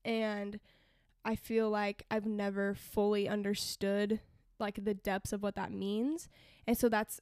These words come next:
another thing that I really wanna, like, dive into in this season, is understanding what it actually truly means to place your identity in Christ before anything else. 'Cause I feel like I've had a lot of, um, like, I feel like I've had a lot of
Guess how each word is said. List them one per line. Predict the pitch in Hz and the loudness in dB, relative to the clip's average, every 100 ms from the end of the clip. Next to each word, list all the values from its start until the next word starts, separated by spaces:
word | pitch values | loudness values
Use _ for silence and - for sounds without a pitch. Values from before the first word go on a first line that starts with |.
| _ | _
another | 226 214 196 202 | -2 0 0 -2
thing | - 208 | -2 -2
that | 202 196 | -2 -2
I | |
really | 190 196 196 | -2 -2 -2
wanna, | 196 202 202 | -2 -2 -4
like, | 202 - | -6 -6
dive | 190 190 | -4 -2
into | 190 196 202 226 | -4 -4 0 2
in | 233 | 4
this | 240 | 2
season, | - 269 269 262 | 2 2 4 4
is | 220 - | 2 0
understanding | 214 202 208 - 196 202 202 196 196 | -2 0 -2 -2 0 0 -4 -4 -2
what | 190 | 0
it | 185 - | 0 -2
actually | - 196 - 196 202 | -2 -2 -2 -6 -6
truly | - 208 202 | -4 -2 0
means | 202 202 208 | -2 -4 -4
to | 214 | -6
place | - 190 202 | -6 -6 -2
your | 226 | -2
identity | 262 285 311 | 0 0 0
in | 294 | -2
Christ | - 320 - | 0 -2 0
before | 220 - 196 | -6 -4 -4
anything | 208 233 226 269 | 0 -2 0 2
else. | 277 302 - - - - - _ _ | 2 0 -4 -12 -20 -20 -20 _ _
'Cause | - 254 | -2 0
I | |
feel | 247 233 | 2 0
like | 247 | 0
I've | 233 | 0
had | 202 | -2
a | 196 | -4
lot | 180 175 - | -2 -4 -2
of, | - - - - - - | -2 -4 -6 -14 -20 -8
um, | 214 175 - - - - - _ _ | -4 -4 -6 -8 -10 -14 -20 _ _
like, | - 190 - - - _ _ _ _ _ _ _ _ _ _ _ _ _ _ - | -8 -6 -8 -14 -20 _ _ _ _ _ _ _ _ _ _ _ _ _ _ -2
I | 254 | 0
feel | 262 | 2
like | 330 | 2
I've | 349 | 2
had | 320 | 4
a | 294 | 4
lot | |
of | 254 | 4